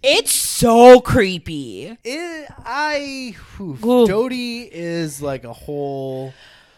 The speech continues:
Speaker 2: situation.
Speaker 1: Dodie is a whole ass situation, and I would have dumped her ass years ago.
Speaker 2: Yeah, she's kind
Speaker 1: Well,
Speaker 2: of
Speaker 1: honestly, she's turned into a nightmare between eighth and ninth grade
Speaker 2: Yeah.
Speaker 1: mostly, and her obsession with being on the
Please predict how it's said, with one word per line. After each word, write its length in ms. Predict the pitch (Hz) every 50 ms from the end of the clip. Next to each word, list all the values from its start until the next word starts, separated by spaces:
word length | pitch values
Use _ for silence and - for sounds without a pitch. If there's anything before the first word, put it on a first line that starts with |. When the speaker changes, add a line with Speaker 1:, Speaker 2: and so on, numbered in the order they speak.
| _ _ _ _ _ _
Speaker 2:
situation. 880 | - - - - 156 143 - 147 143 131 127 120 120 123 120 - - 135
Speaker 1:
Dodie 420 | 202 208 220 240 254 285 302 320 254
is 140 | 196 151 180
a 120 | 160 151
whole 560 | 127 - - - - - 196 196 190 196 202
ass 220 | 202 196 196 196 -
situation, 720 | - 214 202 - - 214 208 208 208 202 - - 240 220
and 100 | 208 180
I 160 | 180 202 214 208
would 140 | 185 180
have 160 | 160 147 135 123 _ _ _
dumped 320 | - 180 175 175 170 - -
her 140 | - 165 156
ass 360 | 151 147 147 139 - - 135 135 131 123 120 123 123
years 500 | 131 139 151 165 170 160 147 143 127 120
ago. 520 | 135 123 127 117 113 90 98 87 92 117 127
Speaker 2:
Yeah, 440 | 127 127 127 127 123 117 113 110 110
she's 500 | - - 123 127 135 139 139 139 - - _
kind 120 | - 185
Speaker 1:
Well, 120 | 233 254 -
Speaker 2:
of 60 | -
Speaker 1:
honestly, 420 | 208 208 202 208 208 - - 208
she's 280 | - - 208 190 - -
turned 260 | - - 185 165 165
into 180 | 165 156 - 165
a 80 | 151 147
nightmare 500 | 143 139 135 139 147 156 160 160 156 151 143 _
between 320 | 143 143 139 - 151 139
eighth 260 | 135 139 143 131 _ 143
and 80 | 131
ninth 260 | 127 127 139 139 127
grade 240 | - - 156 156 147
Speaker 2:
Yeah. 80 | 156 151
Speaker 1:
mostly, 520 | 151 - 101 156 180 180 185 185 180 180 - - - - - - -
and 160 | 156 165 160
her 520 | 139 - - - 175 202 214 233 247 - -
obsession 1080 | - 160 156 131 117 - - - - - - - 147 151 143 - - - 175 185 214 190
with 200 | 151 147 - _
being 240 | - 151 151 151 143
on 220 | 139 143 139 135
the 80 | 135